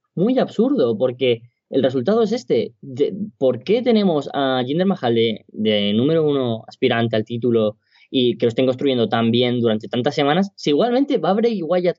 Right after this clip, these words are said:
antes? Se han olvidado de ese combate y, claro, el interés para Payback va a ser nulo. Y por lo tanto, yo creo que las ventas del pay-per-view van a ser más bajas que lo habitual.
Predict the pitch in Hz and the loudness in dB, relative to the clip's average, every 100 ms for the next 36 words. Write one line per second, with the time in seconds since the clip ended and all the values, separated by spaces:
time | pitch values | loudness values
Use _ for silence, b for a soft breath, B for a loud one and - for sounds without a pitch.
0 | - 190 269 147 113 b b - 226 247 | -4 -2 0 -2 -4 b b -2 0 2
1 | 208 240 214 190 240 208 190 214 220 - | 2 2 2 -2 -2 0 2 2 0 -2
2 | 123 143 131 135 _ _ 131 127 120 143 | -2 0 0 -4 _ _ -2 0 2 0
3 | 117 - 107 104 139 165 180 - 120 117 | 0 -2 -2 0 2 2 0 -2 -4 -2
4 | 131 151 - 135 139 120 113 - _ - | 0 -2 0 2 4 2 0 -6 _ -2
5 | 143 147 139 165 160 185 139 113 135 131 | 2 2 0 0 2 2 2 0 0 0
6 | 123 135 127 127 120 120 135 131 110 131 | 0 2 2 2 0 2 2 0 0 -2
7 | 127 120 117 127 - 117 104 104 123 120 | -2 -2 -2 -2 0 2 2 0 0 -2